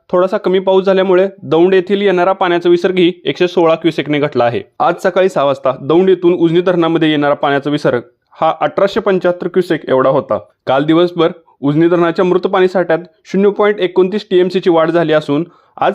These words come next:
सकाळी सहा वाजता उजनी धरणातील मृत पाणी साठा हा एक्केचाळीस पॉइंट एक्केचाळीस टीएमसी एवढा होता. तसेच उजनी धरणातील पाणी साठा हा उपयुक्त पाणी साठ्याच्या पातळीपर्यंत येण्यासाठी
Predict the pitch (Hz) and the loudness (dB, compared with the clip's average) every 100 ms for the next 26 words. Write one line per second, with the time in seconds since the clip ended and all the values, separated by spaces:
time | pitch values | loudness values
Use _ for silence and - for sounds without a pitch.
0 | 214 190 175 180 170 156 143 135 - _ | -4 -2 0 0 0 0 0 -2 -4 _
1 | _ _ 151 156 180 180 180 175 196 185 | _ _ 0 2 2 2 0 2 0 0
2 | 185 202 190 185 175 151 151 - - - | 0 0 0 0 -2 -2 -4 -4 -10 -4
3 | 175 202 202 202 202 175 175 175 180 175 | 0 0 0 0 -2 -2 -4 -2 0 0
4 | - 160 160 160 143 135 139 - - _ | 0 -2 0 0 2 2 0 -2 -8 _
5 | _ _ _ - 147 185 - _ _ - | _ _ _ -4 0 0 -2 _ _ -2
6 | 156 156 185 190 185 185 196 190 180 180 | 2 4 2 2 0 -2 -2 0 0 0
7 | 180 170 160 - 170 160 - - 165 208 | 0 0 -2 -4 -2 -2 -4 -10 -4 -4
8 | - 220 214 196 208 185 196 208 208 190 | -2 -2 0 0 0 0 0 0 0 2
9 | 180 185 185 185 180 175 185 160 | 2 4 2 2 2 2 -2 -2